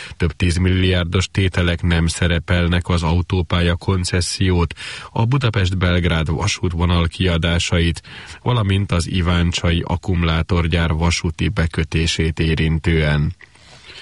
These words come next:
Fél éven belül megválasztott vezetője lesz a közmédiának, addig pedig egy szakértői vagy átmeneti vezetés irányítja az M T V-át,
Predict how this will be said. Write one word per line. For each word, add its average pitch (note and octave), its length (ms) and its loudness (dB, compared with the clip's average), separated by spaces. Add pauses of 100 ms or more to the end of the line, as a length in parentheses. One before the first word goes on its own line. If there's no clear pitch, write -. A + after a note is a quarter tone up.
(580)
Fél D#3+ 240 0
éven F#2+ 360 2
belül F#2+ 320 2
megválasztott F2 840 0
vezetője F#2 680 0
lesz F2+ 260 -2
a F#2 80 0
közmédiának, F#2 1080 0 (260)
addig F#2 340 -2
pedig E2+ 360 -2
egy E2+ 120 2
szakértői G2 960 0
vagy G2 280 -2
átmeneti E2 760 0
vezetés E2+ 580 0
irányítja E2+ 680 0
az D#2+ 120 0
M D2+ 180 0
T D#2 120 -4
V-át, D#2+ 600 0